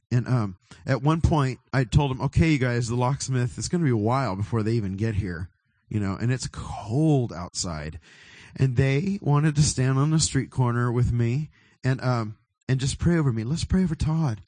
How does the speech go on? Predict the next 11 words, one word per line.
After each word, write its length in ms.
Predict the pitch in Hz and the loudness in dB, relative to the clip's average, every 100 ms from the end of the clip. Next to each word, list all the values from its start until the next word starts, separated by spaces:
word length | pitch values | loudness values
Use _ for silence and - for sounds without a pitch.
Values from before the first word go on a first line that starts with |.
| _ - - - - - | _ -20 -20 -20 -20 -4
I 80 | - | 0
kept, 260 | - 175 - | 4 4 4
ha-, 200 | 147 156 | 2 4
I 80 | 143 | 2
kept 200 | - 160 | 2 4
calling 300 | 160 151 139 | 4 4 2
triple 320 | 151 139 135 | 0 4 6
A 300 | 135 135 135 | 4 2 0
and 260 | 120 92 90 - | 0 -4 -8 -8
different 300 | 107 123 120 | 0 0 2
things, 400 | 135 131 135 131 | 2 4 2 -2